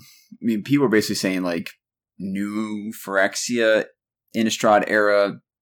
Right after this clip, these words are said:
then when they switched over to start printing more stuff in R T R blocks, the last five years, I guess you can say,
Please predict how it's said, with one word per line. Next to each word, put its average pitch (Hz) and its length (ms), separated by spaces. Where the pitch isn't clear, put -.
then 107 100
when 107 100
they 95 80
switched - 280
over 104 160
to - 40
start 101 220
printing 98 260
more 92 320
stuff - 680
in 82 640
R 92 120
T - 140
R 95 140
blocks, 92 420
the 101 80
last 95 400
five 90 500
years, 95 360
I 107 80
guess 107 200
you 113 80
can 107 60
say, 110 400